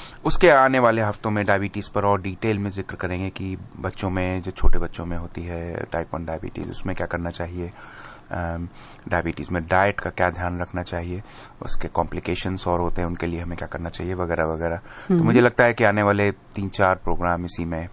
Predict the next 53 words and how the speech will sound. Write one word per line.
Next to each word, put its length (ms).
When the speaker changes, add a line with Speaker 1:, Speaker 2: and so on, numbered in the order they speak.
Speaker 1:
निकल 500
जाएंगे। 480
Speaker 2:
So, 160
मई 200
का 140
पूरा 260
महीना 360
जो 140
है, 180
इसी 160
में 100
निकल 260
जाएगा 300
Speaker 1:
निकल 40
जाना 180
Speaker 2:
हमारा। 140
Speaker 1:
चाहिए, 300
जी। 160
Speaker 2:
हम्म। 160
Speaker 1:
हम्म। 180
Speaker 2:
तो 200
चलिए 360
फिर 100
Speaker 1:
आराम 120
से 60
Speaker 2:
जैसा 80
Speaker 1:
बात 140
करते 200
हैं, 60
अमर 140
जी, 80
हम 80
लोग 100
Speaker 2:
हाँ, 120
Speaker 1:
तो 100
Speaker 2:
बिल्कुल 400
आराम 200
से, 100
Speaker 1:
जल्दीबाजी 260
Speaker 2:
खरामा 120
Speaker 1:
कोई 120
नहीं, 120
Speaker 2:
खरामा। 120
Speaker 1:
जितने 160
सवाल 320
आते 180
हैं, 100
उनका 160
खुलकर 300
जवाब 260
देते 240
हैं 180
Speaker 2:
जी। 240